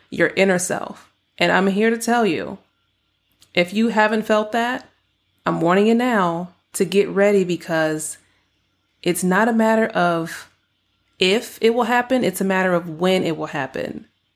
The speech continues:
It's inevitable. And if you don't experience this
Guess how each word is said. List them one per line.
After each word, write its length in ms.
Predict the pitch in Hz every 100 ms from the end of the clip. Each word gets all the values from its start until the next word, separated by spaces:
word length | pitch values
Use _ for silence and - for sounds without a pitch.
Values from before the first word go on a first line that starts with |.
| _ _ _ _ _ _ _
It's 220 | 208 226
inevitable. 800 | 277 208 233 226 160 82 - - _ _ _ _ _ _ -
And 140 | 208
if 140 | 220 208
you 80 | 196
don't 260 | 208 226
experience 1080 | 202 - - 196 214 220 226 220 226 - - _ -
this 600 | 190 202 214 - -